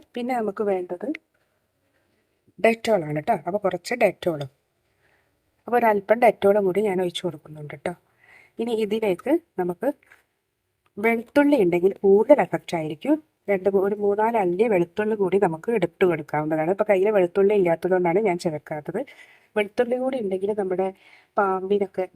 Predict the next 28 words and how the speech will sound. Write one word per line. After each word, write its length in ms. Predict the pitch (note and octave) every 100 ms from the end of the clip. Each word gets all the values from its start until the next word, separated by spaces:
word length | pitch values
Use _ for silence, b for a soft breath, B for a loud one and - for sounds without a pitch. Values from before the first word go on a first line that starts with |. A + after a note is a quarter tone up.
| F#3
നല്ല, 280 | F#3+ G3 G#3+ D4 - b b _ G3
ഏഹ്, 240 | F#3+ F#3 F#3
എഫക്റ്റ് 320 | - F3+ - F3
ആയിരിക്കും, 380 | D3 - D#3+ -
പാമ്പ് 260 | F3+ E3+ F#3 F#3+
തവളക്കൊക്കെ. 540 | E3 D#3+ - C#3+ - - B B B
അപ്പോൾ 160 | B G#3+ A3+
കല്ലുപ്പ്, 440 | G#3 G#3 - B3 B3+
മഞ്ഞൾപ്പൊടി, 540 | G3+ F#3 F#3 F#3+ G3 A3 F#3+
പട്ട, 300 | - _ - G#3 - _ _ _ - F3+
Dettol, 420 | E3+ - D#3+ D3+ C#3 _ b b b _
ഇതാണ് 200 | G3 G3 F#3+
ഇപ്പോൾ 120 | A3+ G3
ഞാൻ 80 | F3+
മിക്സ് 180 | D#3 -
ചെയ്തിട്ടുള്ളത്. 480 | F3 D#3+ D3+ D#3+ F#3 A3+
കുറച്ച് 260 | F3+ - D#4 - b b b b b
വെളുത്തുള്ളിയും 440 | G3+ G3 G#3 G3+ G#3+
കൂടി 140 | A3+ G3
ഉണ്ടെങ്കിൽ 260 | D#3+ D#3+ G3 B3+ - -
കൂടുതൽ 300 | G3+ F#3+ A#3+ G#3
യൂസ്ഫുൾ 320 | E3+ - D#3
ആയിരിക്കും 300 | D3 - D3+
ട്ടോ. 100 | G3 -
ഇനി 100 | G3+ A3
ഇതിലേക്ക് 340 | G3+ G3+ A3+ G#3+
ഞാൻ 120 | F#3 A3+ _ _ b b b b -
കുറച്ച് 260 | G3 -